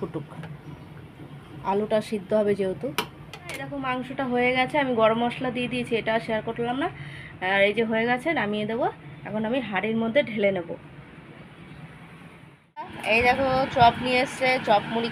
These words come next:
খাওয়া হচ্ছে। তোমার দাদাভাই এই যে দোকান থেকে এসে ছেলেকে দিয়ে চপ আনালো, আর আমার জন্য একটা, ওর জন্য দুইটা।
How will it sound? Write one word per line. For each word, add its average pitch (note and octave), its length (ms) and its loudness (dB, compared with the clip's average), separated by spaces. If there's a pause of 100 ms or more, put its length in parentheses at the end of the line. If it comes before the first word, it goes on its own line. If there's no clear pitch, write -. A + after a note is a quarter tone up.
খাওয়া A#3 180 8
হচ্ছে। A3+ 280 2
তোমার F#3+ 220 -4
দাদাভাই G3+ 400 2
এই G3 140 0
যে F#3+ 60 -2
দোকান G3 340 -4
থেকে G#3 140 -4
এসে A#3 340 -2 (560)
ছেলেকে G#3 340 4
দিয়ে G#3+ 260 2
চপ F#3+ 220 4
আনালো, G3+ 360 2 (480)
আর F#3 100 0
আমার F#3+ 280 2
জন্য G#3 200 -2
একটা, B3 420 0
ওর F3+ 140 -4 (160)
জন্য F3+ 300 -2
দুইটা। D#3+ 320 -4